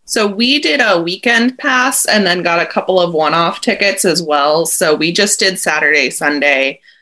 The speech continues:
I guess it was day passes for Saturday and Sunday,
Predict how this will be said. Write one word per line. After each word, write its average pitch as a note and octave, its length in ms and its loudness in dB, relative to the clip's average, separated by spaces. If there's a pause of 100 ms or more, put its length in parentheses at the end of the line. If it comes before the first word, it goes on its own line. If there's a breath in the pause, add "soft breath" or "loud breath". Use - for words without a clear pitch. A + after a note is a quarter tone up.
(180 soft breath)
I F3 60 -4
guess F#3+ 260 0 (200)
it E3 160 2
was D#3 200 0
day C#3+ 260 0
passes - 520 0
for C#3+ 140 0
Saturday C3 440 0
and D3 160 0
Sunday, C#3 560 0